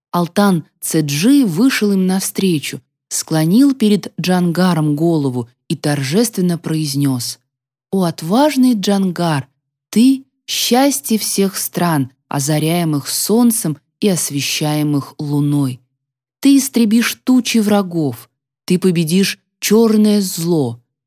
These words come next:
ты принесешь блаженство и процветание в этот мир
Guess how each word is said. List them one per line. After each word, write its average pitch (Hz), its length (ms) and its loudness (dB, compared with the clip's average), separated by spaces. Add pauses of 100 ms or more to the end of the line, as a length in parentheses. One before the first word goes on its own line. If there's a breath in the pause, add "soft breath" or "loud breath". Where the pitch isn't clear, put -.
(140)
ты 247 120 2
принесешь 240 720 2
блаженство 180 960 2
и 220 220 -2
процветание 202 1120 0
в 143 80 -4
этот 139 340 -2
мир 135 340 0